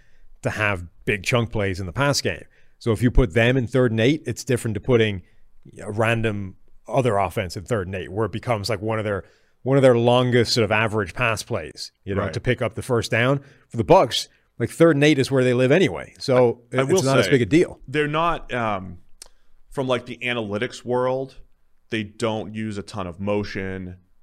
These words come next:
Speaker 2: They might run a little bit more than they should.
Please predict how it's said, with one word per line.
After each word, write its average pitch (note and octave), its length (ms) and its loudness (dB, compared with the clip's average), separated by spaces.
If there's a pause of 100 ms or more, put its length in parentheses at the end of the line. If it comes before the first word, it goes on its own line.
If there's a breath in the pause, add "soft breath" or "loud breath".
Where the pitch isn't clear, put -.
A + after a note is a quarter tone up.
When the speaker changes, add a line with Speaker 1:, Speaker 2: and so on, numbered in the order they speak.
Speaker 2:
They G#2 100 -6
might G#2 320 -4
run G#2 200 -4
a G2+ 40 -4
little G2+ 200 -4
bit G2 260 -4
more G2 340 -4
than F#2+ 200 -8
they F2+ 100 -10
should. G2+ 460 -4